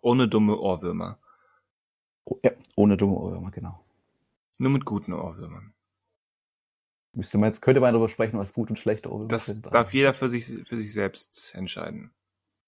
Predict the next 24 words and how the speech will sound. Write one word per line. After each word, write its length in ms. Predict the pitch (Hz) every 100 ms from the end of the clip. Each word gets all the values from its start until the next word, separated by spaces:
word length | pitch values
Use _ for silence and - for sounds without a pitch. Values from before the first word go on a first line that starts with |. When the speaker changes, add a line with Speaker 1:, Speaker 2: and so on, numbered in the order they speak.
| _ _ _ _ _ _
Speaker 1:
Vielleicht 320 | - 127 143
habe 140 | 139
ich 60 | 135
jetzt 240 | 139 -
durch, 180 | 127 120
durch 200 | 120 113
meinen 160 | 117 110
Hinweis 500 | 113 131 117 117 110
mit, 480 | 113 107 - - -
mit 180 | 113 107
diesem 280 | 113 113 104
deutschen 360 | 110 110 113
Lied, 260 | 104 104 -
es 140 | 110
gibt 140 | - 101
bestimmt 460 | 104 - 131 123
Leute, 360 | 113 110 110 110
die 120 | 104
sagen, 320 | 95 107 107
„Hey, 320 | 120 170 107 - -
ich 140 | 110
mag 220 | 113 135
das 200 | 139 98
Lied, 380 | 104 110 139 -